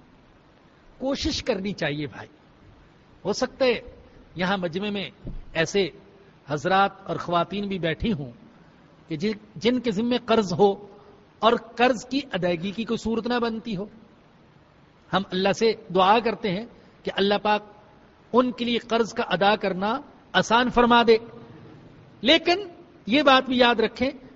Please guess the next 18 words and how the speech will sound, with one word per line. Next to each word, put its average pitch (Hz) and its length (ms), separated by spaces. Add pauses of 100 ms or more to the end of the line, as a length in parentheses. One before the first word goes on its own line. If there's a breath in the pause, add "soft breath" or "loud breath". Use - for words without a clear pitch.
(140)
اللہ 277 360
کے 262 80
نبی 254 200
نے 285 100
فرمایا، 220 420 (340)
جس 294 320
کے 285 120
ذمے 285 280 (180)
قرض 247 380
ہو 156 40 (760)
اور 285 220
وہ 302 200 (260)
قرض 294 440
ادا 262 400 (120)
کرنے 277 340
کی 320 200
کوشش 254 760
کرے 277 300